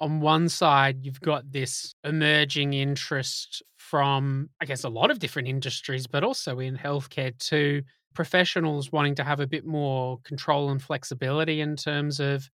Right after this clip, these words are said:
how they're placed. And that's not for everyone, but there's that growing cohort of people that that's quite appealing for. And then there's, there's all the other problems to be solved around placing professionals in places where we just don't have doctors at all <laughs> and how we can encourage that kind of thing.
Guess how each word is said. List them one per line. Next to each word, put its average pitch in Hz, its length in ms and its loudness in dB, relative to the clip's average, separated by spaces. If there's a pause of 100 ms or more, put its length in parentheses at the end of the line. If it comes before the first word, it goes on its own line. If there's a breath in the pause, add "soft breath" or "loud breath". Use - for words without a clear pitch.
(100)
how 160 100 2
they're 151 100 0
placed. 151 300 2
And 156 100 -2
that's 135 180 -4
not - 160 -8
for - 180 -14
everyone, 160 640 4
but 135 140 -4
there's 123 220 -6
that 135 180 -6
growing 127 420 -2
cohort 131 520 -8
of 123 180 -6 (160)
people 143 220 0
that 135 100 2
that's 135 180 0
quite 131 320 2
appealing 131 560 -2
for. 170 440 4 (240)
And 147 120 4
then 196 100 8
there's, 131 320 2
there's 135 160 -2
all 143 140 -2
the 131 140 0
other 139 520 0
problems 139 280 -2
to 139 100 -4
be 131 80 0
solved 127 320 -2
around 123 380 0 (140)
placing 123 640 0
professionals 139 580 2
in 120 420 -2 (140)
places 127 400 -2
where 123 520 -2 (180)
we 135 100 0
just 131 220 2
don't 131 160 2
have 127 220 2
doctors 120 600 -6 (120)
at 131 80 -2
all 151 200 -4 (140)
<laughs> - 500 -16
and 143 140 4
how 143 200 4
we 139 120 2
can 135 220 -2
encourage 135 500 -2
that - 200 -6
kind 139 200 -2
of 131 80 -4
thing. 143 160 0